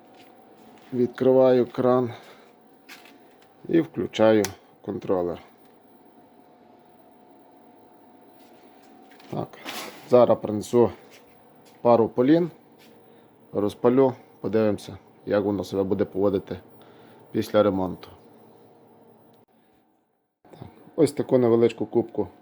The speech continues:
полін. Небагацько. То для того, щоб був жар над, е, форсункою. Розпалю, розгориться. А тоді буду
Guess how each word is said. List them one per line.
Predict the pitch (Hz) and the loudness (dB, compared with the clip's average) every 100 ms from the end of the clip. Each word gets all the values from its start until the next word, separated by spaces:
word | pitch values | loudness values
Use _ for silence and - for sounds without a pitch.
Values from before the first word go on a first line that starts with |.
| _ | _
полін. | - 135 190 165 - - _ - - - - - - - - - _ - - - - - - _ - 220 | -2 0 0 -2 -12 -20 _ -20 -20 -20 -20 -20 -20 -18 -16 -16 _ -20 -20 -20 -14 -14 -14 _ -6 2
Небагацько. | 202 160 165 170 - 143 139 - - - _ _ _ _ _ _ _ - | 2 4 4 2 2 -4 -6 -10 -20 -20 _ _ _ _ _ _ _ -6
То | - | 0
для | 107 | 0
того, | 113 120 113 | 2 2 2
щоб | 113 | 0
був | 107 117 104 | 2 2 2
жар | 107 107 87 - _ _ _ _ - | 4 2 0 -18 _ _ _ _ -6
над, | 107 104 - - | -2 -2 -2 -2
е, | 98 98 95 92 | 0 2 0 -4
форсункою. | - - 156 170 160 165 156 - _ _ _ _ _ _ _ _ - | -10 -4 -2 0 0 -2 -4 -12 _ _ _ _ _ _ _ _ -4
Розпалю, | 113 - 135 135 160 151 - | -2 2 4 4 4 0 -6
розгориться. | 131 113 101 117 139 131 139 127 - _ _ _ _ _ _ _ _ _ _ _ - - - - - - | -6 -4 -2 0 0 0 -2 -4 -6 _ _ _ _ _ _ _ _ _ _ _ -20 -20 -20 -20 -18 -8
А | - | -6
тоді | 127 147 | 0 0
буду | 117 107 107 | 2 2 0